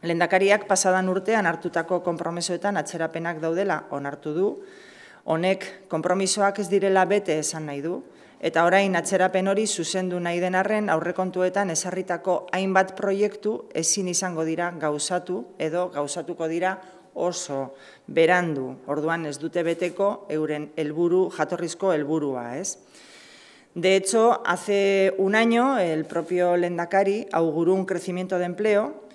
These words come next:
que ha dejado ya para el dos mil quince y contaba con propuestas y con recursos que estaban en el presupuesto del dos mil catorce.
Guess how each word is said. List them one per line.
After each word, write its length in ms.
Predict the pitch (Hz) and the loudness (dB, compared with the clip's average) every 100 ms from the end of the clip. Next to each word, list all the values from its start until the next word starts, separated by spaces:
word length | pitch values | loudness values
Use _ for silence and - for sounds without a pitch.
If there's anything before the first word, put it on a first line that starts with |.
| - - - - | -20 -20 -20 -8
que 260 | 170 156 - - - _ | -2 -2 -4 -20 -20 _
ha 120 | 175 | 0
dejado 360 | 170 170 180 170 | 0 0 0 2
ya 320 | 165 185 165 | 4 4 4
para 180 | 147 143 | 0 -2
el 100 | 143 | 0
dos 160 | 143 160 | -2 -4
mil 220 | 165 160 | -8 -6
quince 480 | 202 196 202 220 294 - - - - _ - | -4 -6 -4 -8 -8 -16 -20 -20 -20 _ -6
y 140 | 233 | -6
contaba 520 | - 202 190 254 269 | 2 2 6 6 6
con 220 | 254 190 180 | 4 0 2
propuestas 680 | 190 214 240 - 285 277 | 2 4 2 4 2 4
y 60 | 240 | 2
con 180 | 185 170 | 0 2
recursos 800 | 165 196 214 - 202 247 - - - | 0 2 0 0 -2 -2 -6 -12 -18
que 80 | - | -6
estaban 360 | 170 180 175 180 | -4 -2 0 0
en 100 | 170 | -2
el 80 | 165 | -4
presupuesto 600 | 165 170 170 170 196 165 | -6 -8 -4 -4 0 0
del 160 | 151 | 0
dos 160 | 151 156 | -2 -4
mil 180 | 160 147 | -6 -4
catorce. 580 | 131 117 123 - 123 | -6 -6 -10 -14 -16